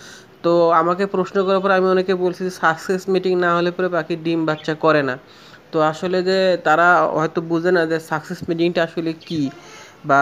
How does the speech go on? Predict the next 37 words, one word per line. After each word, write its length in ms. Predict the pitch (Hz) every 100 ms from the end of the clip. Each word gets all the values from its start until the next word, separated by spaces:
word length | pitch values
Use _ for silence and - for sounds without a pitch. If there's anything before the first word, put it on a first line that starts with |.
| 143
আমাকে 440 | 143 139 165 170 185
আবার 160 | 185
প্রশ্ন 400 | 185 180 170 190
করে 180 | 185 185
পাল্টা 440 | 170 165 160 165 151
যে, 180 | 156 156
আহ, 460 | 151 - 139 139 135
সাকসেস 460 | - 143 - 180 -
মিটিং 200 | 185 190
কতবার 360 | 185 175 180 175
হলে 160 | 180
পাখি 280 | 185 165 165
ডিম 220 | 160 160
বাচ্চা 260 | 156 147 156
করে 180 | 143 139
এবং 180 | 143 147
কতদিন 320 | 165 170 175
পরে 160 | 170 180
ডিম 220 | 147 147
পারে। 260 | 143 127 127 - - - -
তো 60 | 165
এই 60 |
বিষয়টা 340 | 160 175 190 175
নিয়ে 120 | 190
আলোচনা 420 | 170 170 175 175
করব। 420 | 170 175 175 190 208 - - -
তো 100 | 160
ভিউয়ার্স, 260 | 175 180
আপনারা 300 | 170 170 180
যারা 220 | 170 175
আমার 180 | 165 170
চ্যানেল 220 | 175 185
নতুন 280 | 175 170 185
তারা 180 | 180 170
আমার 120 | 170
চ্যানেলটি 300 | 165 170 170
সাবস্ক্রাইব 460 | 175 160 156 -